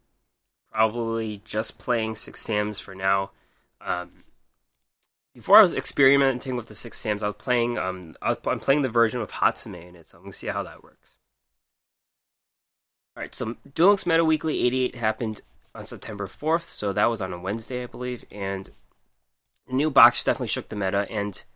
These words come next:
the most notable thing is Dark Lords only received one card in the new box, and that completely shot them up from complete irrelevance to tier one, and,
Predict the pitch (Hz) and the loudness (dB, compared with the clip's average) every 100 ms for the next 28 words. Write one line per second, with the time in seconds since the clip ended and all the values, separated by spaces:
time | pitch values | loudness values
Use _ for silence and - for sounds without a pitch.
0 | _ _ _ _ _ 123 147 170 - 110 | _ _ _ _ _ -2 2 2 0 0
1 | 117 131 123 110 - 127 113 95 92 101 | 4 4 2 -4 -2 -2 0 -2 -4 -8
2 | - 135 160 185 185 110 117 135 127 110 | 2 4 4 2 0 0 -2 0 -2 -4
3 | - 110 - - 101 110 - 95 85 82 | -6 -8 -14 -8 -4 -4 0 0 0 -4
4 | _ _ _ _ _ _ - 113 104 95 | _ _ _ _ _ _ -6 -2 -2 -2
5 | 90 87 - - - - - 131 117 113 | -6 -8 -10 -10 -12 -16 -16 -6 -2 0
6 | 104 78 - - - - - 113 139 170 | 0 -2 -4 -6 -6 -8 -6 2 2 2
7 | 151 123 131 120 107 - 123 110 113 101 | -6 -8 -6 -4 -2 4 4 4 -2 0
8 | 98 - - 95 90 90 _ _ _ _ | 0 -2 -6 -4 -4 -8 _ _ _ _
9 | _ _ _ 101 - 143 156 - - 107 | _ _ _ -12 -4 0 0 -2 -4 2
10 | 104 117 110 117 - - - - 95 95 | 4 4 0 -2 -2 -8 -8 -4 -4 -2
11 | 92 92 _ _ _ _ _ _ _ _ | -4 -8 _ _ _ _ _ _ _ _
12 | _ _ _ 131 107 110 90 85 - 107 | _ _ _ 0 2 4 2 0 -6 0
13 | 104 101 98 | 0 0 -8